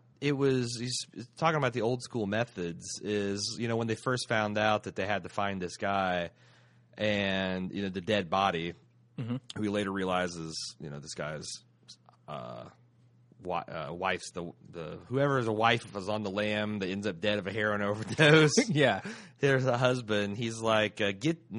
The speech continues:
Speaker 1: contact all the B M Vs around the country, have them approve overtime.
Speaker 2: <laughs> Yeah.
Speaker 1: Work around the clock to click the, the sort through driver's license pictures." And I, I first, my first reaction was, "What the fuck? The F B I can just order millions of dollars of overtime, uh,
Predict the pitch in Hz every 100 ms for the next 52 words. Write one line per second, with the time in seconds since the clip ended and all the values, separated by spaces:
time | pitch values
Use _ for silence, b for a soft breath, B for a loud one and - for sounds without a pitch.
0 | 107 175 190 170 165 156 131 131 139 127
1 | 135 127 123 117 - 127 120 101 98 120
2 | 123 120 104 131 113 113 104 135 92 87
3 | 85 80 277 - 302 - 170 139 170 151
4 | 143 165 170 160 - 156 143 - - -
5 | 160 - 123 123 104 113 107 98 - 160
6 | 151 151 143 139 127 90 113 131 135 107
7 | 104 101 95 - 107 - 95 82 92 127
8 | 101 135 - 254 285 233 247 196 175 156
9 | 127 104 247 - 147 - 202 240 - 226
10 | - 180 170 208 247 196 147 151 - -
11 | b b b b b b b _ - 170
12 | 208 214 208 165 170 190 208 208 185 160
13 | 151 151 175 165 131 143 160 156 160 170
14 | 180 180 175 120 117 113